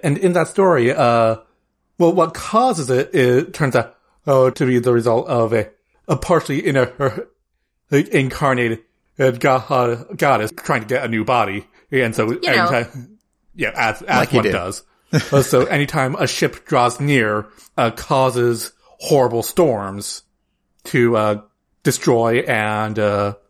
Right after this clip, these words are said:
Speaker 1: bring in the, the ships and survivors.
Speaker 3: Well, 'cause here's the thing. We have, uh, two ships chasing each other, right?
Speaker 1: Yep.
Speaker 3: If you're the smuggler ship and you're wanting to get away from the Galactic Federation,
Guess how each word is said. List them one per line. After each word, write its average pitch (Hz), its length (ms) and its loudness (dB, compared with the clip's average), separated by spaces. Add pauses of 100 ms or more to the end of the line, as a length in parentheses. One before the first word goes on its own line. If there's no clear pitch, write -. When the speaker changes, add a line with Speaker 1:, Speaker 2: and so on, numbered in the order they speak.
(120)
Speaker 1:
bring 120 220 0
in 107 240 -4
the, 104 260 -6 (300)
the 113 160 2
ships - 420 -2
and 101 260 -4
survivors. 110 580 -4 (400)
Speaker 3:
Well, 151 160 2
'cause 131 200 0
here's 196 260 2
the 120 80 -2
thing. 95 460 0 (100)
We 117 200 -2
have, 117 600 0 (680)
uh, 104 420 2 (560)
two 190 220 2
ships - 340 0
chasing 104 460 -2
each 87 200 -4
other, 90 220 0
right? 107 420 0 (440)
Speaker 1:
Yep. 120 200 -2
Speaker 3:
If - 100 -10
you're 220 140 4
the 196 80 0
smuggler 139 480 2
ship 180 400 2 (460)
and 113 140 0
you're 131 160 4
wanting 127 260 2
to 113 80 -2
get 117 160 2
away 110 320 4
from 107 240 0
the 95 160 0
Galactic 101 420 -2
Federation, 113 640 0